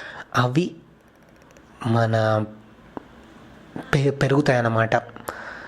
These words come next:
అయితే దీంట్లో ఇంకొకటి ఉంది గైస్. అయితే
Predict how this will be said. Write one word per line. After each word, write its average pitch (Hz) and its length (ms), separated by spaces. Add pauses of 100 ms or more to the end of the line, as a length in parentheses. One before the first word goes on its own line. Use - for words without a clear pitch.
(760)
అయితే 135 420 (1700)
దీంట్లో 170 720
ఇంకొకటి 156 400
ఉంది 117 160
గైస్. 95 320
అయితే 185 240